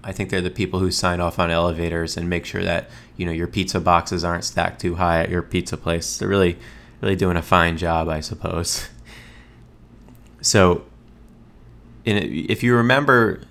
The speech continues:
the, the big push that Biden made and that said, um, osha was, quote, "creating a rule," end quote, to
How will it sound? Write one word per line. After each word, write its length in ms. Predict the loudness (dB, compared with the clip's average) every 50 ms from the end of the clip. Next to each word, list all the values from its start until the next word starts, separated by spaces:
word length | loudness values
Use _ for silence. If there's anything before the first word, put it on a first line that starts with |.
| -20 -20 -12
the, 180 | -6 -4 -4 -4
the 180 | -2 -4 -2
big 320 | 2 2 2 2 2 0 0
push 340 | 2 4 4 4 2 0
that 180 | -2 -4 -2 2
Biden 380 | 6 6 6 6 4 2 0 0
made 440 | 0 0 0 0 0 -2 -2 -6 -10 -20 -20 -20 -20 -20 -20 -20 -18 -10
and 240 | -6 -6 -4 -2 0
that 180 | -2 -2 0 0
said, 380 | 2 4 6 6 6 6 6
um, 360 | 4 2 2 0 -2 -6 -8 -12 -20 -14 -4 2
osha 600 | 4 4 4 4 2 4 4 6 6 4 2 0
was, 500 | 0 2 2 2 2 0 0 -2 -4 -6 -10 -20 -20 -20 -20 -20 -20 -20 -20 -20 -20
quote, 480 | -10 -2 2 4 6 6 4 2 -4 -12
"creating 800 | -10 -6 -4 -2 2 4 4 4 6 4 4 2 0 -2 -4 -2
a 80 | 0 0
rule," 560 | 0 2 2 2 4 4 4 2 2 2 0 0
end 260 | -2 -2 -2 -2 -6
quote, 580 | -4 -2 0 2 2 2 0 -2 -4 -10 -14 -12
to 640 | -10 -4 -2 0 2 2 2 2 2 0 -2 -6